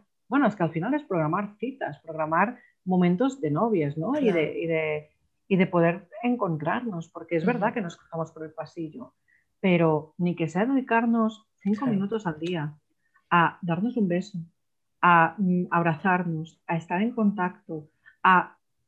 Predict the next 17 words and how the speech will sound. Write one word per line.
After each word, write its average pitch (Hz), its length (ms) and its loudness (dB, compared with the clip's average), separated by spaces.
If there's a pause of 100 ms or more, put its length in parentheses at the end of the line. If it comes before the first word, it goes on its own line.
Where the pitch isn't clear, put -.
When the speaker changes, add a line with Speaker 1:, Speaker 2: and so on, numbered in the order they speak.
(140)
Speaker 1:
darnos 185 520 -4
cuenta 208 320 0
de 156 220 -6
que 160 380 -4
la 170 140 2
otra 190 160 0
persona 165 600 -4
existe 190 600 -4
en 147 80 -2
nuestra 151 260 -4
Speaker 2:
Existe. 147 240 -6
Speaker 1:
vida. 143 300 -4
Speaker 2:
Ay, 175 380 2
sí. 180 460 -4
Speaker 1:
Y 156 80 -2
sentirnos 226 720 2
existidas, - 1200 -10